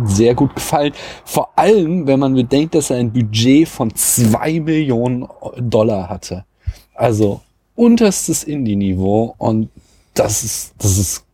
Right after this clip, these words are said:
ganz unglaublich, weil der Film sieht super aus. Es ist ein Bio-, äh, ne, ne, ein Period-Pick, also ein Film, der in den siebzigern spielt. Das heißt, sie hat für zwei Millionen es geschafft,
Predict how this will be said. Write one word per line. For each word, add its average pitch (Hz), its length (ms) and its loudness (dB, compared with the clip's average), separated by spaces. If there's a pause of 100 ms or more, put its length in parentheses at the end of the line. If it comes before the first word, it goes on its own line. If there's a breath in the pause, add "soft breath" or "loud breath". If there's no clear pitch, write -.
(160)
ganz 143 300 0
unglaublich, 117 440 0
weil 98 80 -4
der 95 100 -2
Film 113 240 -2
sieht 98 240 -2
super 110 800 2
aus. 95 320 -10 (480 loud breath)
Es 127 160 -2
ist - 160 0
ein 101 340 -4
Bio-, 131 400 2
äh, 117 140 4
ne, 110 160 0
ne, 107 100 -4
ein 104 420 -6
Period-Pick, 127 960 0
also 95 200 -2
ein 92 240 -8 (540 soft breath)
Film, 143 380 0
der 127 100 0
in 113 60 0
den 110 140 0
siebzigern 101 580 0
spielt. 123 560 -4
Das 110 120 -2
heißt, 120 220 0
sie 113 100 -2
hat 123 120 -6
für - 120 -4
zwei 131 320 0
Millionen 160 420 0
es 135 160 -8
geschafft, - 640 -6